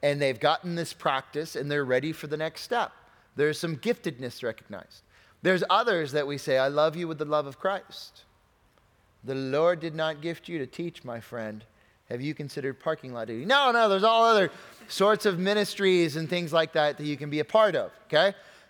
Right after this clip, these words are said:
But you don't just wake up one day, "I think I'm gonna teach." Yeah. Well, it must be recognized,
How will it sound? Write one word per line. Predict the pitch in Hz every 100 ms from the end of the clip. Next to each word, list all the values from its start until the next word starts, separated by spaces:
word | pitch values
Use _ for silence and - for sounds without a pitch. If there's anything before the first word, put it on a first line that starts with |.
| -
But | 226
you | 226 247
don't | 202 254 269
just | 226 214 - _ - 107 113
wake | 170 220 -
up | 240 -
one | 170 156
day, | 131 120 123 151 - _ _ _ _ _ _ _ -
"I |
think | - 123 107
I'm |
gonna | 113 139
teach." | - 311 - - - _ _ _ _ _ _ _ _ - - - _
Yeah. | 294 349 339 - - _ _ _ _ _ _ _ _ _ -
Well, | 156 170
it | 165 151
must | 170 214 -
be | 185 170
recognized, | 156 180 180 139 120 104 117 -